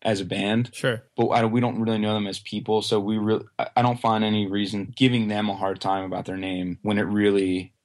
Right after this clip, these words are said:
Speaker 1: they had the name first, you know what I mean? It's not like, and the thing is that people don't realize is they didn't threaten legal action.
Speaker 2: Mm-hmm.
Speaker 1: We've known about the band for years.
Speaker 2: Right.
Speaker 1: But, um, we found out recently that they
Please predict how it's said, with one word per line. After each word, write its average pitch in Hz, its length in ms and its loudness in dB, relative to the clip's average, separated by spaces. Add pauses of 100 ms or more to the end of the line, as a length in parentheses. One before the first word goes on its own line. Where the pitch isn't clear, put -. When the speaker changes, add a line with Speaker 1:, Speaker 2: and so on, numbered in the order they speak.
Speaker 1:
they 113 100 4
had 135 200 4
the 131 60 6
name 123 200 4
first, 107 400 2
you 110 40 2
know 107 60 2
what 107 60 2
I - 20 4
mean? 107 160 2
It's 107 140 -4
not 127 120 2
like, 127 240 0 (140)
and 131 180 0
the 123 60 2
thing 170 240 -2
is 151 180 0
that 123 240 0
people 120 200 0
don't 117 200 0
realize 110 480 2
is 101 320 -4 (100)
they 127 120 4
didn't 151 260 2
threaten 104 600 0
legal 101 320 0
action. 117 380 -2
Speaker 2:
Mm-hmm. 139 240 -2 (200)
Speaker 1:
We've 151 180 4
known 202 180 4
about 113 200 2
the 107 60 -6
band 101 200 -4
for 98 80 -8
years. 98 520 -4
Speaker 2:
Right. 135 200 -2 (140)
Speaker 1:
But, 107 260 2
um, 104 360 -2
we 123 280 0
found 127 200 0
out 107 240 0
recently 113 500 2
that 98 240 -4
they 101 360 2